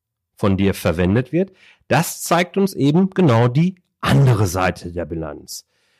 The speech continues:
Die aktiver. Du hast es schon geahnt. Wenn es eine Passivseite gibt, dann gibt es auch eine Aktivseite. Und hier siehst du eben, ob du dein Geld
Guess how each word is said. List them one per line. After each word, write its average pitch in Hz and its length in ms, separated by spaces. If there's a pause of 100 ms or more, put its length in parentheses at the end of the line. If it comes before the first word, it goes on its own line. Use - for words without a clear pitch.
(180)
Die 135 300
aktiver. 78 720
Du 87 80
hast 92 180
es 95 100
schon 92 220
geahnt. 95 440
Wenn 87 100
es 87 60
eine 87 180
Passivseite 127 800
gibt, 117 340
dann 92 100
gibt 92 160
es 98 100
auch 101 160
eine 117 260
Aktivseite. 78 800 (560)
Und 110 140
hier 208 180
siehst 180 280
du 120 100
eben, 98 560 (560)
ob - 200
du 120 80
dein 101 240
Geld 85 340